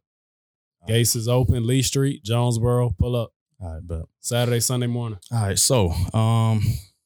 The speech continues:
Speaker 1: let's get into the business side of things.
Speaker 2: Yes.
Speaker 1: So, sir, a lot of people want to know.
Speaker 2: A lot of people.
Speaker 1: A lot of people
Speaker 2: I've been
Speaker 1: wanna
Speaker 2: getting a lot
Speaker 1: know.
Speaker 2: of calls lately.
Speaker 1: Yeah, <laughs> a lot of people wanna know. So,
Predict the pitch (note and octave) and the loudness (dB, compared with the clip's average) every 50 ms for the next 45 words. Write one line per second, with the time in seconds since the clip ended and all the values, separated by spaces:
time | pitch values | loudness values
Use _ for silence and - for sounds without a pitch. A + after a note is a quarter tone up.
0 | _ _ _ _ _ _ _ - - - _ - A#2 A#2+ A2+ - - A2+ A#2 A2+ | _ _ _ _ _ _ _ -20 -20 -20 _ -8 -6 -4 -4 -2 -2 0 0 0
1 | A2 - - G#2+ G#2+ G2+ F2+ F2 G2+ G#2 G2 G2 F#2 F2+ - - - - B1+ A#1 | 0 0 0 -2 -4 -4 -6 -6 -6 -4 -2 -2 -4 -4 -6 -6 -6 -6 -8 -10
2 | - - - A1 A#1+ B1+ B1 A1+ - - - - - _ _ F#2+ F#2+ F2 - - | -12 -14 -14 -14 -14 -14 -12 -12 -10 -10 -10 -10 -12 _ _ -16 -10 -6 -2 0
3 | A#2+ G#2 F2+ - - G2+ F#2 E2+ E2 F2+ - - - G#2+ A#2 B2 B2 A#2 - C3 | 0 2 2 2 0 0 -2 -4 -4 -8 -12 -8 -2 0 0 2 2 2 0 0
4 | - - A2 G#2+ A2 A2 F#2+ - - G#2 G2 G2+ G2+ F2+ D#2+ D2+ D#2+ F#2+ - - | 0 0 0 0 0 0 -2 0 0 2 2 2 2 2 0 -2 -4 -6 -8 -10
5 | - - - _ _ _ _ _ _ F#2+ G#2 A2 G2+ G2 - G2+ G2 E2+ E2+ E2 | -12 -12 -14 _ _ _ _ _ _ -6 -6 -4 -4 -4 -6 -8 -10 -10 -12 -20
6 | E2+ _ _ - G#2 G#2 G#2+ A2 G2+ F#2 - G#2 E2+ F2 F#2 F2+ F2 E2+ E2 D#2+ | -20 _ _ -6 -2 0 0 2 0 0 -4 -6 -4 -2 -2 -2 -2 -2 -2 -2
7 | A#2 A2+ A2 G2+ F#2+ - A#2+ A#2 A2 G#2 F#2+ G#2+ B2 B2 A2+ G2+ F#2+ G2+ F#2+ F2+ | -2 -4 -4 -4 -6 -4 -6 -6 -6 -6 -4 0 2 2 2 2 0 -2 -2 -2
8 | B2 - - - - - C3+ C3 C3 C#3+ D3 C3+ D3 C#3 C3 B2+ B2+ B2+ A#2+ A2+ | -4 -4 -4 -8 -8 -4 -2 0 2 2 2 2 2 2 2 2 2 2 2 2
9 | A#2 A#2 G#2 F#2 F2+ - - C3 A#2+ A#2 A2+ A2 G#2+ - | 2 2 2 2 0 0 2 2 2 2 2 0 -2 -4